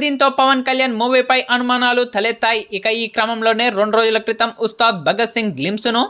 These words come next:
పవన్ కళ్యాణ్ డబ్బింగ్ చెప్తున్న ఫొటోస్ షేర్ చేస్తూ అప్‌డేట్ రాబోతుందంటూ ట్వీట్ చేశారు మూవీ మేకర్స్. దీంతో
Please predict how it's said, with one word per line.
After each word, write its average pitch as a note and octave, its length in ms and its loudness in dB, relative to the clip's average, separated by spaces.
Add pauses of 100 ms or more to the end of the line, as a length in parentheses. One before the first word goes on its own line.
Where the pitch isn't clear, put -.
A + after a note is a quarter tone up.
(400)
పవన్ D#4 320 2
కళ్యాణ్ C#4 380 0
డబ్బింగ్ A3+ 360 -2
చెప్తున్న B3+ 320 0 (160)
ఫొటోస్ A#3+ 460 0
షేర్ A#3+ 280 0
చేస్తూ A#3+ 260 0 (180)
అప్‌డేట్ A#3 420 0
రాబోతుందంటూ A#3 640 0 (520)
ట్వీట్ C4 280 -2
చేశారు B3+ 420 2 (200)
మూవీ G#3+ 260 2 (100)
మేకర్స్. A#3 380 0 (200)
దీంతో A3 300 0